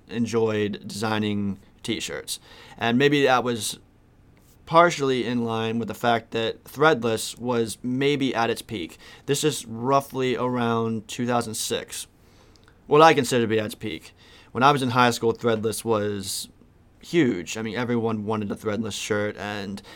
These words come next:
it was at the peak of what, again, I believe was the peak of having, uh, contests for shirts and having submissions for shirts and having that be something that you could make profit at, the very least,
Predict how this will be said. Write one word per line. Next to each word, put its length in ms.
it 120
was 100
at 60
the 80
peak 340
of 580
what, 220
again, 220
I 80
believe 640
was 180
the 80
peak 320
of 380
having, 800
uh, 360
contests 640
for 100
shirts 540
and 580
having 340
submissions 540
for 80
shirts 300
and 80
having 240
that 180
be 380
something 340
that 80
you 120
could 260
make 420
profit 340
at, 260
the 60
very 300
least, 340